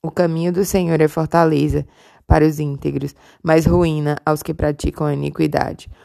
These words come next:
O justo jamais será abalado, mas os perversos não habitarão a terra. A boca do justo produz sabedoria,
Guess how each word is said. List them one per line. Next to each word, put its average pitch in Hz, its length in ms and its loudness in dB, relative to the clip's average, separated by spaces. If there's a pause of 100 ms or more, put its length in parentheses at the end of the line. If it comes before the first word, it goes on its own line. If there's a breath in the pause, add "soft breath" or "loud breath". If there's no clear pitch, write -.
(160 loud breath)
O 175 80 2
justo 185 300 2
jamais 170 460 0
será 170 220 2
abalado, 165 520 0
mas 156 220 -2
os 151 100 -8
perversos 151 600 0
não 151 240 -2
habitarão 147 520 -2
a 151 120 -4
terra. 151 360 -4 (360 soft breath)
A - 100 0
boca 175 300 0
do 180 120 -2
justo 180 380 -2
produz 170 360 -2
sabedoria, 160 680 0